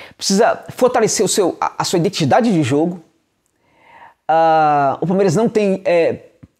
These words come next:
a gente não vê especulações do Palmeiras indo ao mercado para buscar meia, meio-campistas.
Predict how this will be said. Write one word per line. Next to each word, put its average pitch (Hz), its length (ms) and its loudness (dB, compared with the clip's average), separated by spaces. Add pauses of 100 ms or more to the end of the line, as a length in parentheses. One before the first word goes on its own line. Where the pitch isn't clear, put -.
(480)
a 165 40 -4
gente 202 200 -2
não 247 160 2
vê 185 180 2
especulações 190 640 -2
do 170 160 -4
Palmeiras 165 400 -2
indo 240 160 2
ao 214 60 0
mercado 156 360 -2
para 151 120 -4
buscar 143 240 -2
meia, 226 380 0
meio-campistas. 202 880 -4